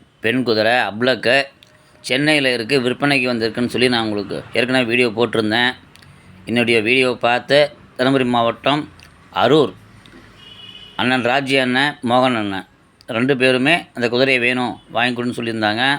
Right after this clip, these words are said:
அவங்கள கூட்டிக்கிட்டு வண்டி எடுத்துக்கிட்டே போயிட்டேன். அவங்களுக்கு குதிரை வந்து பிடிச்சி போயிடுச்சு. வண்டி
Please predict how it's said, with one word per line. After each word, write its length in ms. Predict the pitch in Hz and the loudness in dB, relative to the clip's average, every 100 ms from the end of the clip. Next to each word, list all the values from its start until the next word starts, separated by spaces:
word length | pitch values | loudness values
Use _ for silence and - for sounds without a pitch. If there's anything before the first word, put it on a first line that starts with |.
| - - - _ _ _ _ _ 104 | -6 -20 -20 _ _ _ _ _ -4
அவங்கள 260 | 120 117 113 | -2 0 0
கூட்டிக்கிட்டு 460 | 127 131 120 113 165 180 - - _ _ _ - - _ - | -2 -2 -2 0 0 0 -8 -20 _ _ _ -20 -20 _ -6
வண்டி 260 | 110 147 180 160 | -2 0 2 0
எடுத்துக்கிட்டே 380 | 160 190 190 185 | 2 2 4 2
போயிட்டேன். 240 | 139 135 120 | 2 2 0
அவங்களுக்கு 240 | 123 120 | 0 0
குதிரை 160 | 151 170 | 2 2
வந்து 140 | 165 165 | 0 -2
பிடிச்சி 220 | 139 135 139 | -4 -4 -2
போயிடுச்சு. 280 | 131 - 160 180 - - - - - - | -4 0 0 0 -2 -14 -20 -20 -12 -2
வண்டி 260 | 113 147 | 0 2